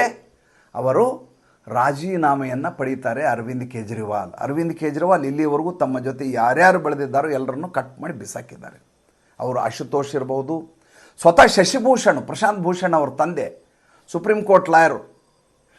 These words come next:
ಒಂದು ಕೋಟಿ ರೂಪಾಯಿ ದುಡ್ಡನ್ನು ಹೂಡಿದ್ರು ಅವರು ಆಮ್ ಆದ್ಮಿ ಪಕ್ಷದ ಸ್-, ಪ್ರಾರಂಭಕ್ಕೆ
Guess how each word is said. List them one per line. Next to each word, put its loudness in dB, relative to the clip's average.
ಒಂದು 10
ಕೋಟಿ 6
ರೂಪಾಯಿ 8
ದುಡ್ಡನ್ನು 4
ಹೂಡಿದ್ರು 4
ಅವರು 2
ಆಮ್ 4
ಆದ್ಮಿ 0
ಪಕ್ಷದ -4
ಸ್-, -12
ಪ್ರಾರಂಭಕ್ಕೆ 0